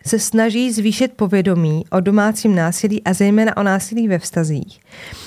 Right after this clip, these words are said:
A dokonce v roce dva tisíce čtrnáct v rámci té nadace natočili film, který se jmenuje Eskalace. A od toho roku dva čtrnáct se promítá jako povinný film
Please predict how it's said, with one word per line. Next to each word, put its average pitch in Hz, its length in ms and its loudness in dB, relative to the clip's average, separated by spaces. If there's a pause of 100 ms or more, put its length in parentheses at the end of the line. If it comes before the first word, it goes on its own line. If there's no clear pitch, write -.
(160)
A - 60 -2
dokonce 240 400 0
v 240 60 -2
roce 240 220 0
dva 226 120 0
tisíce 214 460 -2
čtrnáct 196 640 -2
v 185 100 2
rámci 190 380 0
té 226 80 -4
nadace 208 460 0
natočili 208 420 -2
film, 185 280 0
který 185 260 -2
se 190 120 -4
jmenuje 208 220 0
Eskalace. - 640 -6 (1600)
A 185 560 -2 (380)
od 190 180 -2
toho 269 240 2
roku 277 200 -2
dva 269 160 0
čtrnáct 175 640 -2
se - 140 0
promítá 233 680 0
jako 180 240 -2
povinný 254 540 0
film 170 600 -2